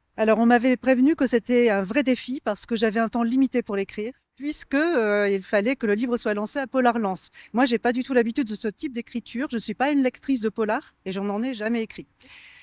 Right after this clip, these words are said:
Et, euh, et j'ai pris beaucoup de plaisir à le faire, d'autant que je parle de lieux que je connais très bien. Donc, quand je parle d'un animal, quand je parle d'une plante,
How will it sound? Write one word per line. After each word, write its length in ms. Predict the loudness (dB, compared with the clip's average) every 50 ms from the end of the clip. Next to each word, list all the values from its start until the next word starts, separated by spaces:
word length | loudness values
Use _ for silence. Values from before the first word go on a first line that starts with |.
| -20 -20 -8 -2
Et, 220 | 0 2 2 4
euh, 420 | 2 2 2 2 0 2 0 0 0 0
et 120 | -2 -2
j'ai 160 | 0 0 -2
pris 200 | -2 -2 -4 -4
beaucoup 180 | -4 -4 -6 -6
de 60 | -2
plaisir 320 | 0 -2 0 0 2 0
à 40 | 0
le 60 | 0
faire, 220 | 0 0 -2 0 0
d'autant 260 | -2 0 2 2 2
que 60 | 2
je 60 | 0
parle 200 | 0 2 0 0
de 80 | 2 -2
lieux 160 | -2 -2 -6
que 60 | -4 -6
je 60 | -4
connais 240 | -2 -2 -2 -2 -2
très 180 | -2 -4 -4
bien. 140 | -2 -2 -4 -4 -8 -18 -20 -8
Donc, 180 | 0 0 0 2
quand 120 | 4 2
je 100 | 4 4
parle 280 | 2 0 0 -4 -4 -2
d'un 120 | 0 0
animal, 460 | 2 2 2 2 2 4 4 2 2 2
quand 120 | 0 0
je 120 | 0 -2
parle 220 | 0 0 0 0 0
d'une 200 | -2 -4 -4 -4
plante, 460 | -2 0 2 4 4 4 2 0